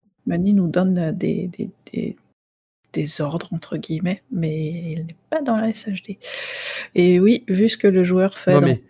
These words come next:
Speaker 1: T D un et T D deux, oui, on peut, on peut
Speaker 2: Non, mais Super Gamer, tu rigoles ou ? Enfin, dans T D un, ils voulaient le virus pour faire peur aux gens. À quel moment tu voles un virus pour faire peur aux gens ? T'as forcément une idée beaucoup plus noire derrière.
Speaker 1: Mm.
Speaker 2: Désolé, mais à un moment, faut pas être naïf non plus, hein.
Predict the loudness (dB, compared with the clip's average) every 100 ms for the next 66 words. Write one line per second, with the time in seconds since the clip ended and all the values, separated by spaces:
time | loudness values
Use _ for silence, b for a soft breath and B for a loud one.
0 | -10 -2 0 2 0 -2 -4 0 2 2
1 | 2 2 0 -2 -4 -4 -2 -4 -8 -12
2 | -6 -4 -4 -4 -2 0 0 -2 -6 -6
3 | -6 -6 -10 -8 -4 -4 -6 _ _ -4
4 | 0 2 2 2 2 0 0 -2 -2 -2
5 | -4 -6 -10 -10 -6 -6 -4 -6 -8 -8
6 | -6 -4 -4 -8 -8 -6 -4 -4 -6 -6
7 | -8 -12 -12 -12 -8 -6 -4 -6 -10 -10
8 | -10 -10 -8 -6 -4 -4 -4 -6 -6 -10
9 | -10 -6 -4 -4 -6 -6 -10 -14 b b
10 | b b b _ 0 2 2 4 4 4
11 | 2 2 0 0 -2 -2 -2 -2 -2 -4
12 | -6 -8 -8 -8